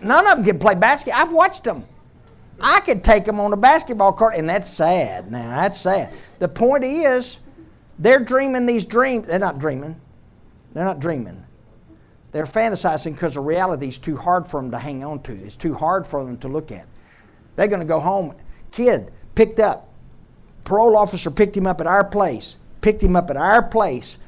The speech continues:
Drove him five hours away to meet his mama at a certain point, at a certain time.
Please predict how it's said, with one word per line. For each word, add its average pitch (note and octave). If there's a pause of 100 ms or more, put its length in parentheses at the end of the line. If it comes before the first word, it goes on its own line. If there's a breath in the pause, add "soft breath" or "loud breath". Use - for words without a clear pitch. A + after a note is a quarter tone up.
(260 soft breath)
Drove G3
him B2+
five G#3
hours G#3+
away F3+ (400 loud breath)
to E3 (200)
meet F#3
his F3
mama F3+
at C#3
a C#3
certain A3+
point, G#3+
at C#3
a C3+
certain G#3
time. G#3